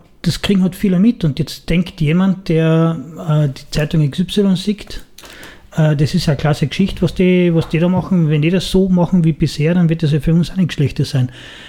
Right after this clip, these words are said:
Wenn der Tourismusmanager jetzt sein Prospekt ins Internet bringt,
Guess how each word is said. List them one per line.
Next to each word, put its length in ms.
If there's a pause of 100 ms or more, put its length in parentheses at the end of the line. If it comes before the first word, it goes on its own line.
(120)
Wenn 160
der 140
Tourismusmanager 840
jetzt 160
sein 320
Prospekt 480
ins 120
Internet 440
bringt, 400